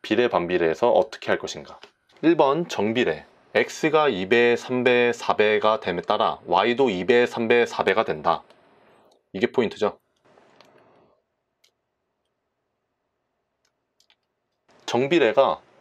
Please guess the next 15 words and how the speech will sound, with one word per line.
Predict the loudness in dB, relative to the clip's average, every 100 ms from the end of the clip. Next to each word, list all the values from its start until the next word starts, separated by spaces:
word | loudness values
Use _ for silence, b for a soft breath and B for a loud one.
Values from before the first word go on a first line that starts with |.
| _ 2
딱 | 2 2 _ _ -2
똑같이 | -2 2 0 4 2
오른다는 | 4 2 0 0
뜻이에요. | -4 -2 -4 -4 -14 B B B
X도 | 0 0 2 4
오르면 | 4 2 2
Y도 | 2 2 2 0
오른다. | 0 -4 -6 -8 _
X도 | -2 -2 0 2 2
오르면 | 2 2 2
Y도 | 2 2 2
오른다. | 0 0 -4 -6 b b
이거는 | -4 0 0
식을 | -2 -2 0 0 -2 _ _ _ _
Y는 | 0 2 2 0 0 0 0 -4